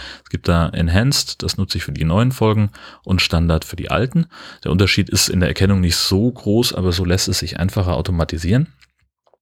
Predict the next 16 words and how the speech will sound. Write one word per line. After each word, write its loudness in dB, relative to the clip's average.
Das -2
kostet 0
dann 4
zwar, 2
also 2
bei -2
Speechmatics 0
kostet -2
das 0
ja 0
nichts, -2
weil -2
zwei -2
Stunden -4
sind -4
inklusive, 0